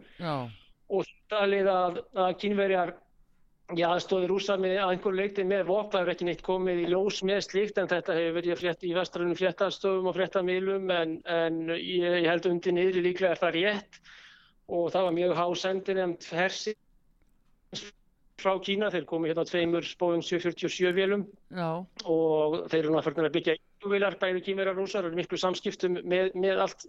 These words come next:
Speaker 2: slíkt.
Speaker 1: Já.
Speaker 2: Þannig að, eh, þ-, þ-, þ-, það er, sem sagt, það til dæmis að viðskiptajöfnuðurinn <clears throat> eða viðskiptin á milli landa.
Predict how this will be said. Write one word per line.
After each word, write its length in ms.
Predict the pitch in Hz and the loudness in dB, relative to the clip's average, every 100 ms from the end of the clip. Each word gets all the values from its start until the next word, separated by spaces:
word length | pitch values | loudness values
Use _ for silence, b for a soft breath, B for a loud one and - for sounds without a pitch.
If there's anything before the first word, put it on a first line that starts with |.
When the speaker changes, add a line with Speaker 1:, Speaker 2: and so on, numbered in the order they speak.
| - | -14
Speaker 2:
slíkt. 480 | - 185 240 - - B B | -6 0 0 -2 -12 B B
Speaker 1:
Já. 240 | 160 147 120 107 - _ _ _ - | -8 -6 -6 -10 -18 _ _ _ 0
Speaker 2:
Þannig 260 | 208 208 | 2 2
að, 300 | 208 202 190 | 2 0 0
eh, 300 | 202 196 190 202 254 277 - | 0 0 0 -2 -6 -20 -14
þ-, 180 | - | -8
þ-, 160 | 240 247 | -2 0
þ-, 220 | - 240 | 0 -4
það 220 | 202 214 202 | 0 2 2
er, 80 | 202 | 0
sem 100 | 185 | 0
sagt, 220 | 196 - | 0 0
það 140 | 190 | 0
til 80 | 185 | 0
dæmis 220 | 185 175 185 | 0 0 0
að 80 | 180 | 0
viðskiptajöfnuðurinn 1400 | 208 226 214 208 214 208 208 202 214 214 214 214 214 208 - 269 | -2 -2 0 0 0 0 0 2 0 2 2 2 2 0 -2 0
<clears throat> 240 | 226 233 | 2 4
eða 140 | 196 196 | 4 4
viðskiptin 480 | 208 - 208 202 | 2 0 -2 0
á 40 | 190 | 0
milli 180 | 208 196 | 2 2
landa. 240 | 202 214 | 2 0